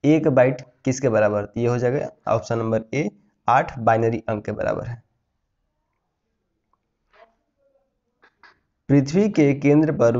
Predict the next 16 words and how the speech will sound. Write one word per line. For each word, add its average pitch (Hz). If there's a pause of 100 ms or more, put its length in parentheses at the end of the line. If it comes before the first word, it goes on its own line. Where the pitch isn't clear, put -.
वस्तु 120
का 113 (480)
इसमें 123
से 123
कौन 120
सा 131
ऑप्शन 135
होगा? 143 (260)
यहाँ 107
पे 107
हो 113
जाएगा 110
हमारा 110
ऑप्शन -
नंबर 123 (340)
बी 120